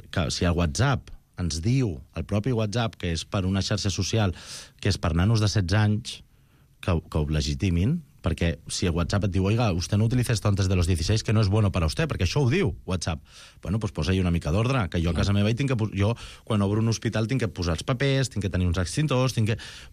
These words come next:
Speaker 1: v-, vostès, per què no? Mm, jo em queixo de que si sabem que estem fent mal a la salut mental, i en aquest cas, per exemple, Instagram amb l'anorèxia és escandalós, i a més, ens, ens n'adonem i ho reconeixem, que ho sabien, home, que algú els hi digui alguna cosa.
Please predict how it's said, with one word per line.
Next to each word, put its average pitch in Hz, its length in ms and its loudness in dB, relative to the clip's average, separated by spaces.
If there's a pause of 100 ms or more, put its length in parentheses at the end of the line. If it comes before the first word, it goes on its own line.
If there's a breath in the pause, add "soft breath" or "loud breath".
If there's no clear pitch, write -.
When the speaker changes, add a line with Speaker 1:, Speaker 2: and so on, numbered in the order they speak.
Speaker 1:
v-, - 160 -6
vostès, 107 320 0
per - 160 -4
què - 100 0
no? 73 200 0 (500)
Mm, 101 320 0
jo 95 160 0
em 101 80 -2
queixo 120 240 0
de 131 80 0
que 107 80 -2
si 95 240 -2
sabem 104 320 2
que 117 80 0
estem 113 180 0
fent 110 220 2
mal 110 240 2 (400 loud breath)
a 90 80 -2
la 87 80 2
salut 92 260 2
mental, 107 540 2
i 85 80 0
en 80 80 -4
aquest 87 160 -4
cas, - 240 -2
per 71 80 -2
exemple, 87 320 2
Instagram 95 400 2
amb 85 140 2
l'anorèxia 87 500 0
és - 160 -2 (320 loud breath)
escandalós, 87 960 0 (580 loud breath)
i 120 80 2
a 101 80 2
més, 104 220 0 (100)
ens, 90 220 -4 (100)
ens 82 160 -2
n'adonem 87 460 2
i 107 80 4
ho - 20 0
reconeixem, 90 560 0
que 85 120 -4
ho 78 40 0
sabien, 131 480 0 (160)
home, 123 160 -2
que 92 80 -6
algú 87 160 -4
els 98 80 0
hi 160 80 0
digui 90 160 -2
alguna 110 320 0
cosa. - 60 -20